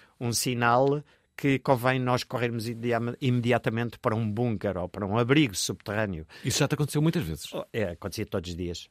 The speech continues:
Speaker 1: eh, ou todas as noites, eh, e dorme-se muito pouco. Aliás, basta, eh, às vezes, eu, a minha família,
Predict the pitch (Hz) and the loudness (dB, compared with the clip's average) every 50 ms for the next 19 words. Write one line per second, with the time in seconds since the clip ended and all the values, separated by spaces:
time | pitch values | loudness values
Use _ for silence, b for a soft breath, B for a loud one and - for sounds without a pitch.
0 | _ _ - 101 92 82 82 78 107 104 - 110 90 92 92 92 92 98 104 107 | _ _ -8 -6 -6 -6 -6 -8 -8 -6 -4 -4 -4 -4 -4 -4 -4 -2 -2 -4
1 | 101 - - - - _ _ - - - 92 90 87 92 104 - - - - - | -4 -6 -8 -14 -14 _ _ -16 -12 -10 -8 -8 -8 -8 -10 -14 -18 -14 -10 -8
2 | 120 107 139 135 127 123 113 - - 127 113 127 104 - - 156 143 - - 101 | -2 2 4 4 4 2 0 -4 -4 -2 -2 -4 -4 -4 -2 -2 -2 -2 -2 -4
3 | 98 104 95 101 101 92 90 110 101 - - - 107 92 95 92 B B B B | -4 -2 -2 -2 -2 -2 0 0 0 -2 -4 -6 -6 -6 -6 -8 B B B B
4 | B B B 110 104 104 107 107 - 165 _ - 202 - - 123 107 98 104 98 | B B B -4 -2 -2 -2 -4 -6 -8 _ -20 -10 -4 -2 -2 0 -2 -2 0
5 | 117 117 117 117 113 107 107 110 110 104 104 101 98 95 - - - 87 87 92 | 2 2 2 2 0 -2 0 0 0 0 0 -2 -2 -4 -6 -8 -10 -10 -8 -6
6 | 98 104 120 120 113 - - 117 104 107 113 113 127 139 160 147 | -4 -2 -2 -2 -2 -2 -2 -2 0 0 0 0 0 -2 -2 -4